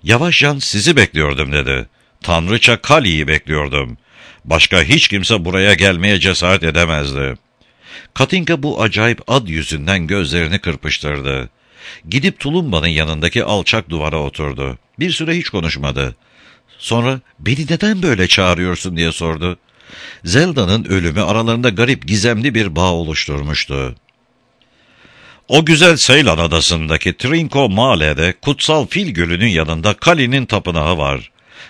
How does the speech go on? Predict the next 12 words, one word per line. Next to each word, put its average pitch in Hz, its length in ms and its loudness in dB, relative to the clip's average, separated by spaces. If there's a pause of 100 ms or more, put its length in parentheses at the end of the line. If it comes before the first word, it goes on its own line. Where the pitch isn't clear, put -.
(100)
Kolonideyken 165 720 6
her 160 140 6
gün 139 160 -2
oraya 90 300 2
giderdim. 71 680 -2 (720)
Kali, 175 420 4
Hinduların 98 600 0
ölüm 117 420 0
ve 120 100 4
yok 104 260 2
etme 85 260 0
tanrıcasıdır. 78 920 -4